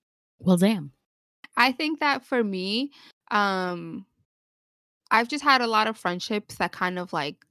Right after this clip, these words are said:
Speaker 2: die out or fizzle out.
Speaker 1: Yeah.
Speaker 2: Um, and we have, I mean, and we have this in common where we go through this cycle of friends and, like, a new phase of friends. And it's, I
Speaker 1: Yeah.
Speaker 2: think people are like, "Oh, that's bad." And it's never that, like, I,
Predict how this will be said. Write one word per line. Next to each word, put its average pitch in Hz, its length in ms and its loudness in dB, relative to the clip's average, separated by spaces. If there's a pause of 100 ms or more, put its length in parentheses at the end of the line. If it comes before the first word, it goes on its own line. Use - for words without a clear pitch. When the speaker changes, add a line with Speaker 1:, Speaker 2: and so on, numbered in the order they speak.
Speaker 2:
die 180 180 0
out 147 300 -4
or 190 100 -8
fizzle 220 340 -6
out. - 220 -8 (540)
Speaker 1:
Yeah. 196 320 2
Speaker 2:
Um, 180 420 -10 (320)
and 190 140 -4
we 208 80 -2
have, 214 400 2
I 208 60 2
mean, 214 340 0 (100)
and 226 180 2
we 277 80 4
have 285 140 6
this 247 140 -2
in 214 80 -2
common 202 400 2
where 175 260 2
we 175 160 2
go 175 160 0
through 175 140 -8
this 170 160 -6
cycle 165 640 -4 (140)
of - 160 -8
friends 175 760 -2
and, 175 160 -6
like, 170 340 -4 (520)
a 190 60 -2
new 220 140 4
phase 285 240 4
of 233 100 0
friends. 165 840 -4
And 269 160 4
it's, - 260 -4
I - 60 -2
Speaker 1:
Yeah. - 200 2
Speaker 2:
think 170 180 -6
people 302 300 -8
are 285 60 -4
like, 277 220 -4
"Oh, 277 200 -8
that's 285 280 -8
bad." 247 520 -2
And 240 120 -2
it's 269 140 -6
never 269 220 2
that, 427 80 2
like, 311 140 2
I, 214 200 4